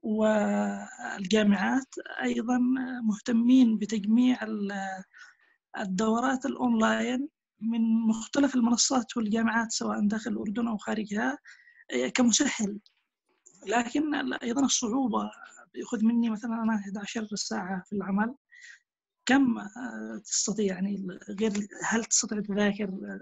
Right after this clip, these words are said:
تدرس، تناقش، تتواصل، تتحاور بال-، بقية الساعات، متى تنام، تأكل، تصلي؟ ففي نوع من ال-، ال-، ال-، بذل الجهد أكبر من ال-، يعني بذل جهد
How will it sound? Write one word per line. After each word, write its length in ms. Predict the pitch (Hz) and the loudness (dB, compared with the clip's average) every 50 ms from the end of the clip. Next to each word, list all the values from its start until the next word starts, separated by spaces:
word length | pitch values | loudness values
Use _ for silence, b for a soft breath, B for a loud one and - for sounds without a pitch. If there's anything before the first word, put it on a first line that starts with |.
| - _ | -14 _
تدرس، 540 | - 185 190 196 196 190 190 - - - - 220 220 190 - | -10 -4 -2 0 0 2 0 -2 -2 -4 -8 -12 -14 -12 -6
تناقش، 720 | - 202 208 208 196 202 202 202 202 208 202 190 - - - | -2 2 2 2 2 0 -4 -12 -10 -10 -8 -6 -6 -8 -8
تتواصل، 640 | - - - 214 202 202 196 190 - 208 196 196 180 | -10 -6 -2 0 0 0 0 -2 -2 -4 -4 -4 -4
تتحاور 480 | - 185 - - - 202 196 202 190 | -8 -10 -8 -4 -2 0 0 0 0
بال-، 320 | 185 196 190 185 196 196 180 | 0 0 0 -2 -2 -2 -4
بقية 260 | 196 190 - 208 196 | -6 -2 0 0 0
الساعات، 800 | 202 185 - - 208 185 175 185 - _ - 208 202 202 B B B B B B B B B B _ - | 2 0 0 0 0 -2 -6 -8 -14 _ -4 -4 -4 -4 B B B B B B B B B B _ 2
متى 180 | 214 202 233 | 2 2 2
تنام، 320 | 214 226 214 214 214 208 202 | 2 4 4 4 4 2 2
تأكل، 380 | 202 233 - - - 220 202 | 0 -2 -8 -6 -4 -4 -4
تصلي؟ 500 | 190 - - - 214 202 202 208 214 226 | -2 -2 -2 0 0 2 2 2 0 0
ففي 260 | - - 214 - 285 320 | -2 -2 2 4 6 6
نوع 200 | 330 339 330 - | 6 6 2 2
من 160 | 254 277 254 254 | 4 6 6 6
ال-، 180 | 247 226 - - | 6 4 0 -4
ال-، 160 | 208 214 - | -6 -8 -10
ال-، 280 | - - 220 - - - | -12 -16 -18 -20 -18 -4
بذل 280 | 190 214 269 240 262 262 | 2 4 4 6 6 4
الجهد 500 | 254 226 208 277 240 - - 240 202 - | 4 6 4 4 4 2 0 -4 -4 -2
أكبر 420 | - 220 - 226 240 247 233 233 | -2 -4 -2 0 2 2 4 4
من 200 | 226 226 226 220 | 4 6 6 6
ال-، 200 | 220 214 208 214 - 214 220 - - _ b b b b b b b b - 247 220 | 4 2 -2 -6 -6 -8 -12 -14 -16 _ b b b b b b b b 4 6 6
يعني 340 | 233 226 240 262 262 247 240 254 - | 6 8 8 6 6 4 2 2 6
بذل 580 | 214 254 254 247 240 247 - - - - 208 202 | 6 6 6 6 2 0 -2 -4 -4 -4 2 6
جهد 180 | 269 220 202 | 6 6 6